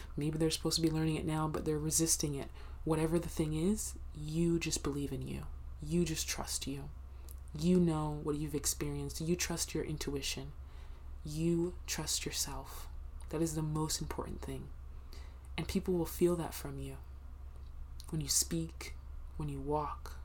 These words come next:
when you, everything. People will feel that from you and then think, "Oh, well, what is, what is she saying? <laughs> What is she saying? She seems so confident. Oh, she seems really healed.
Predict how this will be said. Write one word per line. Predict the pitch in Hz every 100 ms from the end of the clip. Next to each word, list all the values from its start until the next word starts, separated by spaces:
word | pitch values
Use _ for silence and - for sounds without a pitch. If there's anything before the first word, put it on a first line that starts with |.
| -
when | 160
you, | 151 147 - -
everything. | 160 151 - 160 165 - - - - - - - - - - - - - -
People | 175 165 160
will | 156 151
feel | - - 180 175
that | 165 -
from | - 139 143
you | 135 156 - - - - - -
and | 156
then | 156 151 147
think, | 151 147 -
"Oh, | 302 330 160 - -
well, | 202 208 208 - - - - -
what | 320 370
is, | 339 247
what | 330
is | 392 359
she | -
saying? | 147 - 139 139 143 190
<laughs> | 214 233 208 - - - - - -
What | - 370
is | 349
she | 190
saying? | - 156 156
She | 285
seems | 277 160
so | -
confident. | 139 143 147 160 -
Oh, | 302 294
she | -
seems | 277 214 160
really | 160 160
healed. | 147 - 175 160 165